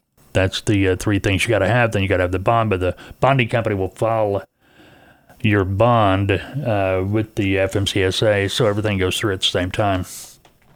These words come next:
For the most part, it's pretty quick. Now,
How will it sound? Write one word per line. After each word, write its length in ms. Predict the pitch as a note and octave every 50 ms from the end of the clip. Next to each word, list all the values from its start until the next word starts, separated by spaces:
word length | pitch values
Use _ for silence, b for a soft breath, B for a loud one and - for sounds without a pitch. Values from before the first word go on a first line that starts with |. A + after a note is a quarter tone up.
| _ _ _ _ _ _ _ - - - -
For 120 | - F#3
the 60 | C#3+ A2
most 240 | F#2 E2+ - -
part, 180 | - G#2 G2 F#2+
it's 100 | G#2+ -
pretty 200 | - - F#2 F2
quick. 360 | - - F2+ E2+ F2+ - _ b b b b b b b b b b b b b b b b _ _ _ _ _ _ _ _ _ _ _ _ _ _ _ _ _ _ _ _ - -
Now, 440 | B2 C3 C#3 C3 A2+ G#2 G#2 -